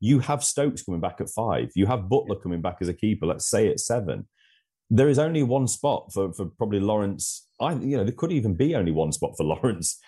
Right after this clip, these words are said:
um, uh, and Crawley, um, depending on how you shake up that order. We'll have to see. I mean, there's a certain Dawid Malan decided to score two hundred runs, uh, in the last, uh,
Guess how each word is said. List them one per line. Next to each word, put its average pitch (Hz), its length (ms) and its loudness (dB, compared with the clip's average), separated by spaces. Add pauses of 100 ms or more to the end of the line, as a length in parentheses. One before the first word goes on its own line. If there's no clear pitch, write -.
(180)
um, 95 520 0 (340)
uh, 101 280 2
and 98 220 -2
Crawley, 127 480 0 (640)
um, 104 340 2
depending 110 340 0
on 101 80 -2
how 104 100 -2
you 104 160 2
shake 107 380 0
up - 80 -2
that 107 140 0
order. 82 400 -6 (680)
We'll 131 220 6
have 139 160 -2
to - 80 -6
see. 98 340 -2
I 82 60 2
mean, 101 200 6
there's 110 200 2
a 90 80 0
certain 104 260 2
Dawid 117 300 2
Malan 139 240 -2
decided 85 320 -2
to 73 40 -12
score 80 240 -4
two 87 140 -4
hundred 73 260 -4
runs, 76 440 0
uh, 76 240 2
in 78 80 -2
the 82 60 2
last, 78 340 -2
uh, 76 140 2